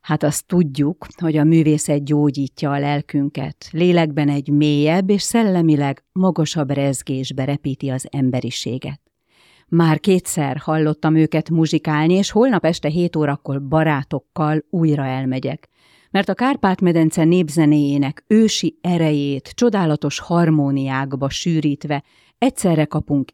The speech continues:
élettörténeteket, költészetet, hagyományokat, érzéseket. A galériában pedig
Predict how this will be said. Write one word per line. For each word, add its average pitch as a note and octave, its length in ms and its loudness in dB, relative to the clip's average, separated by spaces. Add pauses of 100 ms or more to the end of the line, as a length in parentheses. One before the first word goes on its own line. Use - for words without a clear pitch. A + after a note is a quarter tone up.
élettörténeteket, D3 1300 -2 (160)
költészetet, D3+ 880 0 (200)
hagyományokat, D3 960 -2 (160)
érzéseket. C3+ 960 -8 (580)
A C#3+ 80 -8
galériában G3+ 760 2
pedig D#3 380 2